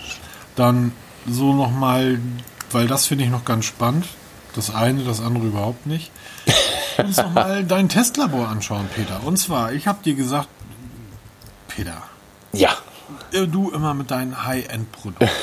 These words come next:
Speaker 2: <laughs>
Speaker 1: Das kann der Normalsterbliche sich doch gar nicht leisten. Wir sind keine Beamten. Wir müssen arbeiten für unser Geld.
Speaker 2: <laughs>
Speaker 1: Warum, warum testest du nicht mal ein I D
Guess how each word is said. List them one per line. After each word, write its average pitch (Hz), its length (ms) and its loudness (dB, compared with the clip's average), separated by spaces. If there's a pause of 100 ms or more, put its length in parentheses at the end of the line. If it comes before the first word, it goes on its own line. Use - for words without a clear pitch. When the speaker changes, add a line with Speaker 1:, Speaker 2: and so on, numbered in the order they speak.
(100)
Speaker 2:
<laughs> 85 480 0
Speaker 1:
Das 220 440 4
kann 208 200 -4
der 185 120 2
Normalsterbliche 127 1040 0
sich 110 200 -4
doch 110 160 -8
gar 110 140 -4
nicht 101 160 -4
leisten. 104 320 -4
Wir 170 80 2
sind 240 240 4
keine 127 260 0
Beamten. 101 640 -4
Wir 156 80 4
müssen 233 260 4
arbeiten 147 460 4
für 110 200 -6
unser 127 280 -2
Geld. 110 460 0 (220)
Speaker 2:
<laughs> - 680 4
Speaker 1:
Warum, 233 360 6 (100)
warum 214 320 6
testest - 480 0
du 151 40 4
nicht 160 280 4
mal 143 120 0
ein 143 220 0
I 156 220 2
D 131 280 4